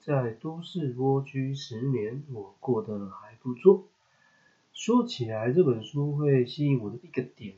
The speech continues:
是因为我觉得跟我自己的状况其实也有点像啊，就是不想要去处理太多这种职场上的鸟事哈，然后也对于生活开销上有一些不满，就选择一种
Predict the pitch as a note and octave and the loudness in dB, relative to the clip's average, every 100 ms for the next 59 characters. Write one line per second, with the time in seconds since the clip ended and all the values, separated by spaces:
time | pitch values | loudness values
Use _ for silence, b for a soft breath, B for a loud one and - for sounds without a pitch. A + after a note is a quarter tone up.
0 | - C#3 C#3+ A2 G2+ F#2+ A2+ A2 A2 G2+ | -2 2 4 2 -2 -8 -10 -6 -6 -6
1 | - C#3 A2+ - F3 B2 G2 - C#3 A2+ | -4 -2 -4 -8 -10 -10 -10 -6 -6 -4
2 | C#3+ A2+ - A2 G#2 G2 - _ - C3+ | -2 -4 -6 -20 -20 -20 -20 _ -2 0
3 | A2 - D3+ - - A2 A2 B B B | 0 -2 -6 -4 -8 -6 -6 B B B
4 | B B D3+ D#3 E3 C#3+ D3+ C3+ A2+ C3 | B B -2 0 0 0 0 2 4 4
5 | B2 - A#2+ A#2 - A#2 A#2 A2+ A#2 A2+ | 2 0 0 0 0 -2 0 -2 0 -2
6 | F#2+ F#2+ _ - A#2 G#2+ F#2 F#2+ A#2+ G#2+ | -2 -12 _ -18 -16 -14 -16 -8 -4 -2
7 | G2 G2 G2 G2 G2 F#2+ F#2 - D#3+ G#2 | -4 -6 -8 -6 -8 -10 -12 -4 -2 -2
8 | - G2+ - B B B B - A2+ A#2 | -6 -16 -18 B B B B -4 0 2
9 | G2 C3+ A2+ G#2+ G#2 C3 A2+ G#2 A#2 A#2 | 2 4 4 0 0 0 0 -2 -2 -2
10 | A#2 A2+ A2 A2+ G2 G2+ G#2 G#2+ G2+ G2+ | -2 -6 -4 -4 -4 -8 -12 -10 -8 -8
11 | G2+ G2 G2 A#2+ F#2+ - _ _ B B | -8 -10 -4 -4 -4 -14 _ _ B B
12 | B B B - D3 C3 A2+ G#2 - G2+ | B B B 4 8 8 8 2 -4 -6
13 | G2 G2+ B2+ B2 G#2+ G2+ | -4 -4 -4 -4 -4 -6